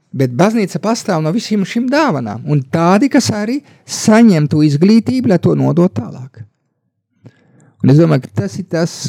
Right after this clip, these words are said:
konteksts, kurā mums jāredz šodien šī izglītība. Un tad mums ir jāskatās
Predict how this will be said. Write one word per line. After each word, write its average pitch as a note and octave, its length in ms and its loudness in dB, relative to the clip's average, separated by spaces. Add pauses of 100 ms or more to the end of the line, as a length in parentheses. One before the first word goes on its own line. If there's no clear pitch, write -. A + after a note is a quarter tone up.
konteksts, G#3 680 2
kurā E3+ 240 2
mums C#3 300 2
jāredz D#3+ 420 2 (220)
šodien C#3+ 640 2 (260)
šī F3 240 2
izglītība. G2 640 -2
Un B2+ 80 4
tad A3+ 160 0
mums C4+ 160 2
ir D3+ 140 -2
jāskatās F3 580 0